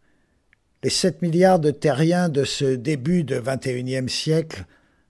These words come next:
avons les dents longues et la gueule grande.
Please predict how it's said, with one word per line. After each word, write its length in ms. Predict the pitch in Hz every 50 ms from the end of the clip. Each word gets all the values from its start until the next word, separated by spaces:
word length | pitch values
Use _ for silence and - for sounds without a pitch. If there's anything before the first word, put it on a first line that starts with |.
| _
avons 320 | - 131 139 151 147 147 147
les 140 | 143 143
dents 240 | 139 143 139 139 139
longues 440 | 135 139 139 139 131 120 113 110 107
et 60 | 113
la 140 | 120 120 117
gueule 180 | 110 117 120 123
grande. 540 | 113 127 131 127 120 107 95 90 87 71